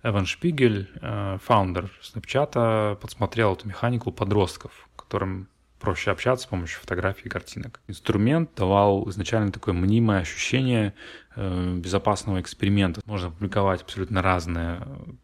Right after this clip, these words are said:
варианты контента, ничего страшного не случится, ведь он просто исчезнет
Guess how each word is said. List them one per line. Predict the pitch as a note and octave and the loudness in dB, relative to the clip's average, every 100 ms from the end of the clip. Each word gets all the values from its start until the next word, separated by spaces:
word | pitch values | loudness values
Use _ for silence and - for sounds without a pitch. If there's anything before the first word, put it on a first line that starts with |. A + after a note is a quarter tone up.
| - | -14
варианты | A#2 G2 F#2 F2+ F2+ F2 D#2+ G2+ F#2 G2 | -8 -4 -2 0 -2 -4 -4 -4 -4 -6
контента, | - F2+ F2 A#2+ D#3 E3+ B2+ A2 G#2 | -8 -10 0 2 2 2 2 2 2
ничего | G2+ G2 - | -2 -4 -6
страшного | F2+ F#2+ F2 - F#2 F2 | -4 -4 -4 -4 -6 -6
не | F2 | -8
случится, | F2 - - E3+ F3 - B2 | -8 -8 -2 -2 -2 -2 0
ведь | F#2+ F2+ | 0 -4
он | F2+ | -6
просто | E2+ G#2 - | -4 -6 -6
исчезнет | F2+ - G2 F2+ E2+ - | -8 -4 -2 -2 -6 -12